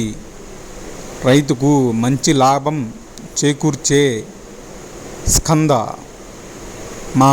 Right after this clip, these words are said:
నూతన వంగడం స్కంద ఎన్డీసీహెచ్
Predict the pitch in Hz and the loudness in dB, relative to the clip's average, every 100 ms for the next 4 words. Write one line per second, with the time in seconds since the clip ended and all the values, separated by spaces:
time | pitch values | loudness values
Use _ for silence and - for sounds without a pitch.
0 | 135 131 147 160 156 151 151 151 185 262 | 6 4 2 2 2 2 0 0 0 -2
1 | - - - - - - - 160 175 156 | -4 -12 -18 -16 -8 -8 0 2 4 2
2 | 117 104 - - - - - - - - | 2 -2 -8 -14 -20 -18 -18 -18 -16 -16
3 | - - - - - - - - - - | -14 -14 -12 -12 -12 -12 -12 -12 -12 -2
4 | 139 139 143 160 - 139 131 143 139 | 4 6 8 6 4 2 2 0 0